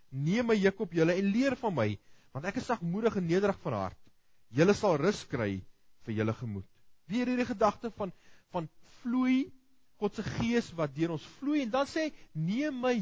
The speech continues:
juk op julle." Nou die juk was nie soos 'n, soos 'n, die, in die, in die Ossewa trek juk gewees het, dit was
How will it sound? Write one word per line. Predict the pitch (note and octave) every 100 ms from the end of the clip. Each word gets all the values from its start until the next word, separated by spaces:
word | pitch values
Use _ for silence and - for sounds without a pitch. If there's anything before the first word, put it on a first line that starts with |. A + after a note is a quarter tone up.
| C3
juk | G3 -
op | A3 C3
julle." | A2+ C#3
Nou | G#3
die | G3 D3
juk | D4 - - - -
was | F3 A3+
nie | D4+ D4 _ -
soos | G#3+ A3
'n, | G#3 - _ - _
soos | G3+ F3+
'n, |
die, | F3+ F3 C#3+ B2 B2+ C3+ C#3+ A#2+ A#2 A2+ - -
in | C3+
die, | C3+ B2+ A#2
in | A#2+
die | C3+
Ossewa | E3 - E3 D3
trek | D3 F#3+ E3+ D#3+ A#2+
juk | B2 F#3 -
gewees | F3+ C#3 C3+
het, | D3+
dit | C#3 C3+
was | C#3+